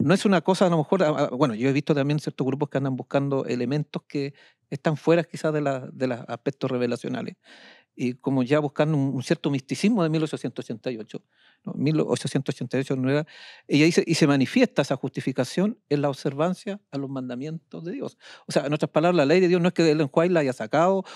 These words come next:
o mil ochocientos, ya no hablemos más de la ley, no, no, no, está diciendo eso. Está hablando de lo que hemos estado hablando justamente de una actitud farisaica, de una actitud legalista, digamos, frente al mensaje. Y justamente ese mensaje directo a lo que estamos hablando ahora,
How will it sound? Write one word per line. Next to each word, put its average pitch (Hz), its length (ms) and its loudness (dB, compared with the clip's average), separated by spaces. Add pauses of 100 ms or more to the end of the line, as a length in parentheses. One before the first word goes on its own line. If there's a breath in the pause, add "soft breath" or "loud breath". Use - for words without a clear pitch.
(140 loud breath)
o 131 100 2
mil 151 160 4
ochocientos, 147 420 -2
ya 147 280 2
no 143 80 4
hablemos 135 240 2
más 147 240 2
de 185 80 2
la 170 100 2
ley, 175 140 2
no, 113 160 -8
no, 95 80 -18
no, 95 80 -20
está - 180 -4
diciendo 127 400 -8
eso. - 220 -16 (340 soft breath)
Está 151 220 0
hablando 196 260 2
de - 40 4
lo 147 60 2
que 151 100 2
hemos 160 160 0
estado 147 160 0
hablando 156 260 0
justamente 156 400 -2
de 196 60 0
una 151 80 -2
actitud - 260 -8
farisaica, 180 1000 -2 (300 loud breath)
de 170 60 -8
una 120 100 -2
actitud 135 320 -4
legalista, 123 420 0
digamos, 135 260 -2
frente 131 280 -6
al 117 80 -6
mensaje. - 380 -12 (280 loud breath)
Y 165 60 -4
justamente 196 580 0 (160 loud breath)
ese 202 220 2
mensaje 170 400 0
directo 147 440 -2
a 143 80 2
lo 135 80 0
que 123 80 -12
estamos 208 260 -2
hablando 220 280 0
ahora, 92 180 -12